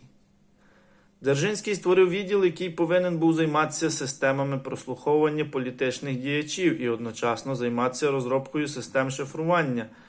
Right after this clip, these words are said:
пише дослідник Микола Суботін.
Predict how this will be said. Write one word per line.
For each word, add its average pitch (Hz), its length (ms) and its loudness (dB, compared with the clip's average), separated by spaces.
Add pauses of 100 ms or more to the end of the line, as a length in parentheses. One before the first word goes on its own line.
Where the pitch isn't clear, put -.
(300)
пише 120 320 0
дослідник 151 580 -2 (300)
Микола 117 460 0
Суботін. 117 600 -2